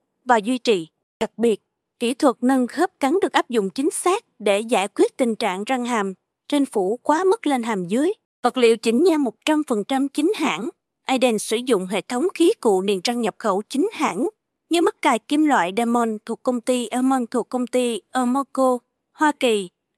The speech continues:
khai niềng trong suốt Invisalign của tập đoàn Align Technology, cam kết an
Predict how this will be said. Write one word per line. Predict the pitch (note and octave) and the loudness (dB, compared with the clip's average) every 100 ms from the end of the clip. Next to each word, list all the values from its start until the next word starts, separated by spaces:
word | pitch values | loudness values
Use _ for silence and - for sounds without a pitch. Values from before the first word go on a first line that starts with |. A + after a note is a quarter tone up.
| _ | _
khai | D#4 D#4 | -2 2
niềng | C4+ G3+ F#3 | 2 2 0
trong | C4 C4 | -4 -4
suốt | - G#4 - | 0 0 0
Invisalign | C#4+ C4+ C#4+ C#4 B3+ C4 C4 - | 0 0 0 -2 -2 -2 -4 0
của | A3 G#3 - | 0 2 0
tập | B3 | 0
đoàn | G#3+ A3+ G#3+ | 0 0 0
Align | C4 C#4+ C#4+ C#4 | -2 -2 -2 -4
Technology, | - F#4 - C#4 C4+ C4 C4 B3+ A#3+ _ | -4 -4 0 0 2 0 -2 -4 -4 _
cam | B3+ A3+ | -4 -2
kết | - F#4 - | -2 -4 -2
an | - A#3+ | -2 -2